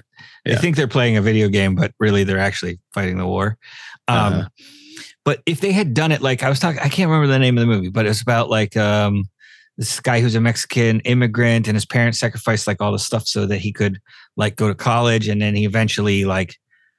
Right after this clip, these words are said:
Speaker 1: joined nasa and became an astronaut.
Speaker 2: Yeah,
Speaker 1: Um,
Speaker 2: yeah, yeah.
Speaker 1: and it was just very, just kind of straightforward. You know what I mean? Like,
Speaker 2: Mm-hmm.
Speaker 1: they just told the story, like, and
Speaker 2: He's
Speaker 1: it was, there were some
Speaker 2: visualizing the
Speaker 1: cheesy
Speaker 2: rocket.
Speaker 1: parts and,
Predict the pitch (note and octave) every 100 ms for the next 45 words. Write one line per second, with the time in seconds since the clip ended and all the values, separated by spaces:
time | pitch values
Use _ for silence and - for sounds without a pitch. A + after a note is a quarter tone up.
0 | _ C3 A#2+ A2 A2+ A2 B2 G#2+ G#2 G2
1 | - A2 G2 F#2+ G2+ - A#2 A#2+ B2 -
2 | _ _ _ _ - A2+ G#2+ G2 F#2+ F2+
3 | F2+ E2+ F#2 - _ _ - D#3+ G3 D#3+
4 | - E3 - F#3+ G#3+ F#3+ G3+ - A3 E3
5 | - G3 D3 A3 A#3+ B2 F#2 G2 E3 F#3+
6 | E3+ C#3+ D#3+ F3+ D3 B2 - - A2 G#2+
7 | G#2 G2+ _ _ D#3+ E3+ F#3 F3 - -
8 | F3+ A3+ F#3+ F3 - A3 A#3 D3 C#3 D3
9 | - C#3 C3+ - - - _ F3+ E3+ A3+
10 | A3 D#3+ D3 D#3 E3+ F#3 E3+ D3 A3 G3+
11 | C3 B2 A#2+ B2 B2